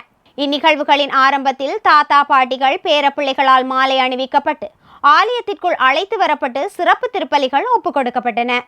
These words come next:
திருப்பலி நிறைவில் முதியோர்களால் கேக் வெட்டப்பட்டு, அவர்களுக்கான அன்பளிப்புகள் பேரப்பிள்ளைகளால் கொடுக்கப்பட்டதுடன்,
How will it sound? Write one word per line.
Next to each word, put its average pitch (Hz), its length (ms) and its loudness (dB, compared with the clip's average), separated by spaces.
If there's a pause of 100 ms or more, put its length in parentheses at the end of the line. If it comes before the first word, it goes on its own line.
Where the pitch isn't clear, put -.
(120)
திருப்பலி 415 480 0
நிறைவில் 330 440 0
முதியோர்களால் 320 760 2
கேக் 302 300 0
வெட்டப்பட்டு, 294 580 0
அவர்களுக்கான 320 840 2
அன்பளிப்புகள் 311 760 0
பேரப்பிள்ளைகளால் 320 880 2
கொடுக்கப்பட்டதுடன், 285 800 -4